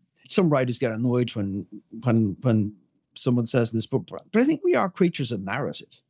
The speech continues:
We tend to frame ourselves in terms of stories. You meet somebody, you go, "What were you doing?" Or, "What happened yesterday?" Or, "You," and we're quite good at self-editing. Unless you're a complete lunatic, you don't say, "Well, I got up and had an egg. And yeah,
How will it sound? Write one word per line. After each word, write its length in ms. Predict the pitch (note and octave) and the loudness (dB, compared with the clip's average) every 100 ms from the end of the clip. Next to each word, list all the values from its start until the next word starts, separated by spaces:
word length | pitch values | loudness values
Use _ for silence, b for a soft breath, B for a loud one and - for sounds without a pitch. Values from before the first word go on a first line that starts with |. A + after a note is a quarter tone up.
| _ - | _ -4
We 120 | D3 | -2
tend 240 | D#3+ G#3 F#3 | 2 0 0
to 80 | D3+ | -4
frame 520 | - C3 D3+ E3 B2 | -2 2 4 2 0
ourselves 400 | G#2+ B2+ G#2+ G#2+ | -6 -6 -6 -6
in 80 | G#2 | -4
terms 280 | B2 G#2+ | -2 -2
of 60 | G2 | -4
stories. 300 | - D3 A2+ | 0 0 2
You 80 | C3 | 2
meet 160 | F3+ | 2
somebody, 220 | F3+ B2+ A#2 | 2 0 0
you 60 | |
go, 40 | C#3 | 0
"What 180 | D#3 | 2
were 60 | F#3 | 4
you 100 | F3+ | 4
doing?" 380 | C#3+ F#3 C#3 G#2 | 4 4 2 -2
Or, 120 | A2 | -4
"What 200 | C3 D#3+ | 0 2
happened 240 | E3 D3+ | 0 -2
yesterday?" 520 | C#3 D3 - D3 - A#2 | -6 -6 -4 -6 -6 -10
Or, 100 | C3+ | -12
"You," 120 | C#3 _ b b b | -14 _ b b b
and 120 | G3 | -2
we're 120 | G3+ G#3+ | -2 -2
quite 240 | D4 B3 | -4 -2
good 160 | B3+ G#3 | -2 -4
at 100 | - | -2
self-editing. 680 | G3+ E3 D3+ F3 D3 G2 E2+ | -2 0 0 0 -2 -2 0
Unless 300 | D#3+ G3 - | 2 2 2
you're 140 | B2 | 0
a 40 | A#2 | -2
complete 460 | - B2+ C#3 B2 | -8 -4 -4 -2
lunatic, 480 | G#2+ B2+ A2+ G2+ F2 | 0 0 0 -4 -4
you 40 | |
don't 200 | A#2+ B2+ | -2 0
say, 100 | C3+ | 0
"Well, 140 | G#2 G2+ | 0 0
I 20 | |
got 160 | A#2 B2+ | 0 0
up 160 | - | -2
and 80 | - | -6
had 160 | A#2+ B2 | -6 -4
an 100 | F#2+ | -6
egg. 440 | G#2+ A2+ G#2+ - _ _ B2+ | -6 -6 -10 -20 _ _ -8
And 160 | B2+ | -2
yeah, 160 | F3 | 0